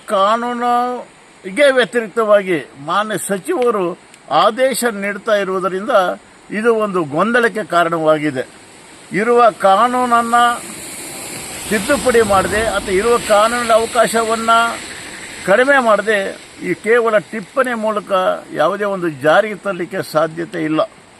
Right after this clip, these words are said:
ಹಾಗಾಗಿ ನಾನು ಸಚಿವರಲ್ಲಿ ಕೇಳ್ಕೊಳ್ಳೋದಂದ್ರೆ, ಮೇವಿಗಾರಿಕೆಯ ವಲಯ ಅಂತ, ಗ್ರೇಜಿಂಗ್ ಝೋನ್ ಅಂತ ಘೋಷಣೆ ಮಾಡಿ, ಮೇವಿಗಾರಿಕೆ ಇದು ಸಹಿತ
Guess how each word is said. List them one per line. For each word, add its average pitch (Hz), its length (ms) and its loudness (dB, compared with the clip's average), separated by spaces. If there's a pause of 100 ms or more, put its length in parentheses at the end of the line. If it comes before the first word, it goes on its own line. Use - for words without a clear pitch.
(380)
ಹಾಗಾಗಿ 220 440 2
ನಾನು 214 560 2 (360)
ಸಚಿವರಲ್ಲಿ 226 480 0
ಕೇಳ್ಕೊಳ್ಳೋದಂದ್ರೆ, 196 880 -2 (1000)
ಮೇವಿಗಾರಿಕೆಯ 240 1120 0 (320)
ವಲಯ 233 380 4
ಅಂತ, 170 340 2 (2000)
ಗ್ರೇಜಿಂಗ್ 214 680 0
ಝೋನ್ 262 300 2
ಅಂತ 220 240 0 (480)
ಘೋಷಣೆ 220 500 2
ಮಾಡಿ, 180 280 0 (1000)
ಮೇವಿಗಾರಿಕೆ 226 960 0
ಇದು 208 240 -4
ಸಹಿತ 196 320 -6